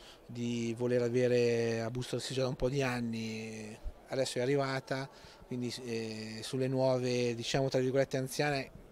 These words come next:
perché virgolette che è giovane, avrà i suoi ventisette, ventotto anni, abbiamo costruito, diciamo, un po' il, il solito mix esperienza e ragazzi in prospettiva.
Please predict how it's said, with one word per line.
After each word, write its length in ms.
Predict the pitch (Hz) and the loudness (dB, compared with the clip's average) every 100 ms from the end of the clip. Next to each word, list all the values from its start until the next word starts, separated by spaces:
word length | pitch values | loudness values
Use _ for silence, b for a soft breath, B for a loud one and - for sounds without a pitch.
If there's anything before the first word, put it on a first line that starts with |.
| - - | -20 -14
perché 240 | 127 131 | -6 -2
virgolette 480 | 123 123 127 131 135 | -2 0 0 2 0
che 100 | 113 | -2
è 20 | |
giovane, 360 | 113 127 117 110 | 0 0 0 -4
avrà 500 | 120 113 113 104 113 | -6 -6 -6 -8 -12
i 240 | - - | -16 -16
suoi 180 | - 127 | -6 -4
ventisette, 480 | 127 123 127 127 127 | -4 -4 0 0 0
ventotto 440 | 127 127 127 139 | -2 -2 -2 -2
anni, 320 | 127 123 123 | -2 -2 -4
abbiamo 220 | 123 120 117 | -4 -6 -4
costruito, 600 | 123 - 123 123 117 117 | -6 -4 -2 -2 -2 -8
diciamo, 520 | 113 127 117 117 - B B B B B | -6 -6 -4 -6 -8 B B B B B
un 80 | 120 | -8
po' 140 | 123 | -2
il, 100 | 120 - | -2 -2
il 100 | 127 | -4
solito 360 | - 131 127 131 | 4 4 4 0
mix 600 | 135 120 - - 117 113 | 0 -2 -2 0 -2 -4
esperienza 960 | 117 - 139 131 127 123 123 135 131 127 B B B - | -8 0 2 2 0 -2 -2 0 0 -2 B B B -10
e 400 | 117 117 113 110 | -2 0 0 0
ragazzi 380 | 113 117 113 - | -2 -2 -4 -4
in 60 | 117 | -4
prospettiva. 840 | 113 - 107 - 117 107 104 - | -6 -6 -8 -2 -2 -2 -8 -14